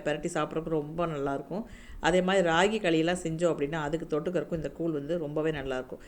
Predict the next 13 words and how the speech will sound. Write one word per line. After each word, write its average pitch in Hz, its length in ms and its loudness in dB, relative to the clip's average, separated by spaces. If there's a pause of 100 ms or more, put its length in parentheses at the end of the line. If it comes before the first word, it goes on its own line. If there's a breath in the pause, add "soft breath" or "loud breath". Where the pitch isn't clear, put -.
(260 loud breath)
இதுக்கு 226 240 4
பார்த்தீங்கன்னா, 170 400 2
பாசிப்பருப்பை 160 560 0
வந்து 160 160 -4
நான் 151 160 0
ஓரளவுக்கு 147 380 2
லேசா 143 280 -2
வாசம் 160 440 0
வர 143 140 0
அளவுக்கு 131 340 -2
வறுத்து 165 380 0
எடுத்துட்டு, - 400 -4
அப்புறமா 156 340 -6